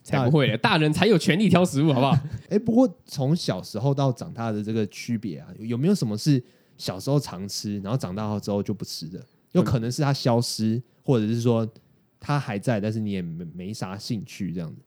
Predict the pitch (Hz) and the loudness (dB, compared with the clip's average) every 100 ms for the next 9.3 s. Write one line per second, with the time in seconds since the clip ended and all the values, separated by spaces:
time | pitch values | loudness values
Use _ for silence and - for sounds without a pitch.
0 | _ _ - 104 160 165 135 131 131 208 | _ _ -10 0 2 4 2 2 4 4
1 | 185 127 - 117 131 165 170 170 160 175 | 4 2 0 0 2 2 4 4 4 4
2 | 160 156 143 110 - - 135 147 131 135 | 4 2 2 0 0 4 4 6 6 6
3 | 107 135 123 107 127 110 101 - - - | 6 6 4 4 2 2 0 -10 -18 -12
4 | 78 90 - 104 95 98 101 90 _ - | -10 -10 -10 -10 -10 -8 -8 -10 _ -2
5 | 254 240 254 - _ - 160 240 240 302 | 2 4 2 0 _ 0 4 4 2 0
6 | 302 302 240 151 208 123 104 110 120 - | 0 2 4 4 4 2 0 -2 -4 -4
7 | 107 - 180 156 127 - 113 139 143 113 | -4 0 2 2 0 -2 -2 0 0 0
8 | 120 120 104 - _ _ - 135 - 269 | 2 2 0 -6 _ _ -4 -4 0 2
9 | 131 98 85 | 2 -2 -8